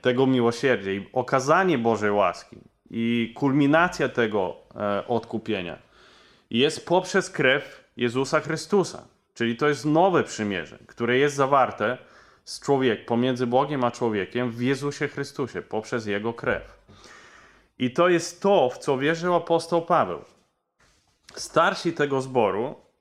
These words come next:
odstąpili od tego nauczania, które on przekazał i zaczęli nauczać o tym, że człowiek może dojść do tego z-, zbawienia poprzez wypełnianie zakonu. Czyli, czyli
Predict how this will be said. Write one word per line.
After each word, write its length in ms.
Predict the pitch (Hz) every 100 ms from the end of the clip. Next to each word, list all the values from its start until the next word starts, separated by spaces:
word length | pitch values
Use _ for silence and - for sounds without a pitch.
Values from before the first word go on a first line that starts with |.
| _
odstąpili 720 | 147 160 - 170 160 - 240 220
od 160 | 123
tego 260 | 113 107 104
nauczania, 680 | 98 95 - 98 87 90 110
które 300 | - 123 117
on 180 | 127 151
przekazał 640 | - 117 101 90 98 120
i 100 | 127
zaczęli 420 | 120 123 170 214
nauczać 480 | 190 147 165 165 156 -
o 160 | 151 131
tym, 340 | 107 123 190 - - - - - _
że 220 | 107 123 127
człowiek 680 | 170 226 165 127 156 - _ _
może 520 | - 127 220 233 175
dojść 300 | 135 147 156
do 160 | 139 131
tego 360 | 135 123 127
z-, 300 | 120 120 110
zbawienia 600 | 107 110 120 110 92 101
poprzez 460 | - 147 156 180 139
wypełnianie 640 | 135 127 127 120 131 135
zakonu. 480 | 127 131 139 123 85 - _ _ _
Czyli, 360 | - 110 117 -
czyli 400 | 123 120 113